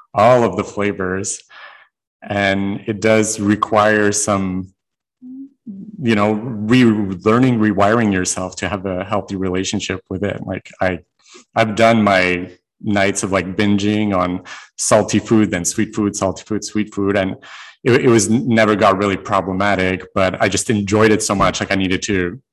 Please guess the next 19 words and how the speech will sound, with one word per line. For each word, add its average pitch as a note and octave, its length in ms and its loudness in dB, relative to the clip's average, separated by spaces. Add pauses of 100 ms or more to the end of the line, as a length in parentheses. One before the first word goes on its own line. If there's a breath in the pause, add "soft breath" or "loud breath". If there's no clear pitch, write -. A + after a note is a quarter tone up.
(140)
stop G2 420 2
that G#2+ 460 2
not A#2+ 420 2
so A2+ 140 2
great G#2+ 260 2
habit G2+ 460 0
and F#2+ 340 -6
kind G2 160 -6
of F2+ 80 -4
rewire F#2 420 0
myself - 460 -6
to - 240 -8 (480 loud breath)
really F#2+ 540 0 (100)
do G2 140 -2
it F2+ 80 -2
in F2+ 80 -4
a F2 80 -6
healthier F#2 400 -6
way. G2+ 260 -12